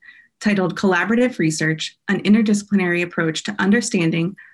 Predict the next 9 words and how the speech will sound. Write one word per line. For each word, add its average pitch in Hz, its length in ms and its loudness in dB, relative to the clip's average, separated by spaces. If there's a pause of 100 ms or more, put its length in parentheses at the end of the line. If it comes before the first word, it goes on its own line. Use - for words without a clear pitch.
(100)
Modeling, 190 560 2
and 185 100 2
Disrupting 175 500 4
Drug 160 360 2
and 175 140 -2
Counterfeit 165 480 -2
Illicit 170 360 -2
Supply 165 320 -6
Chains. - 500 -6